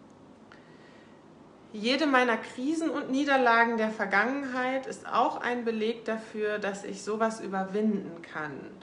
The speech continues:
und mit Schwierigkeiten umgehen kann und ihnen gewachsen bin." Ja,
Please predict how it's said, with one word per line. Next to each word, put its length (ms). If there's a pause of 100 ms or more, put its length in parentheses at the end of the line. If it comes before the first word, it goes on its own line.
(580)
und 260
mit 160
Schwierigkeiten 720
umgehen 540
kann 380
und 300
ihnen 280
gewachsen 680
bin." 200 (760)
Ja, 280